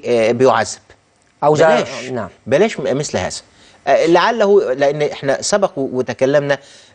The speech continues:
Speaker 1: أن أعمالنا تعرض على موتانا.
Speaker 2: نعم.
Speaker 1: أعمالنا تعرض على موتانا، حتى أنهم، آه، آه، يعني في، في أثر أنهم يطلبون من الله العفو والمغفرة لنا.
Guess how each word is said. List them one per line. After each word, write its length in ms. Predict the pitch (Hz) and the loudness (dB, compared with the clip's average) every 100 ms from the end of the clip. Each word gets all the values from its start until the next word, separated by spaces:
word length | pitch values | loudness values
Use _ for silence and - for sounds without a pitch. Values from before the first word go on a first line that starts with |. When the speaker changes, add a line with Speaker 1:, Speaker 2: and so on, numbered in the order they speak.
| - | -4
Speaker 1:
أن 200 | 135 147 | -2 0
أعمالنا 720 | 147 143 135 170 226 214 196 | -2 -2 -2 0 2 2 0
تعرض 440 | 190 240 247 190 165 | 0 -2 0 0 0
على 220 | 151 151 | -2 -4
موتانا. 320 | 139 127 135 117 _ _ _ _ - | -6 -8 -12 -14 _ _ _ _ -10
Speaker 2:
نعم. 140 | 117 98 _ _ _ _ _ _ _ - | -8 -8 _ _ _ _ _ _ _ -6
Speaker 1:
أعمالنا 480 | 113 117 151 151 147 | -4 0 0 0 -2
تعرض 360 | 139 180 156 135 | 0 2 2 2
على 180 | 123 | -2
موتانا، 380 | 131 127 - 123 104 - - - | -2 -4 -4 -6 -8 -20 -20 -14
حتى 320 | - 151 - | -8 -2 0
أنهم، 340 | 143 196 208 165 | 2 2 0 -2
آه، 40 | 143 | 0
آه، 400 | 143 147 131 131 | 4 4 4 4
يعني 300 | 143 123 135 | 4 0 -2
في، 180 | - - | -4 -6
في 340 | - 151 180 | -2 0 0
أثر 240 | 208 185 151 - _ 123 | 2 0 -2 -20 _ -6
أنهم 420 | 127 175 180 160 | -2 2 2 2
يطلبون 640 | 143 - 139 147 214 202 | -2 -2 -2 2 4 4
من 160 | 175 156 | 2 0
الله 300 | 151 175 170 | 2 2 2
العفو 400 | 156 180 208 180 | 2 0 -2 0
والمغفرة 560 | 160 151 147 131 160 147 | 0 2 -2 0 0 2
لنا. 200 | 143 | 0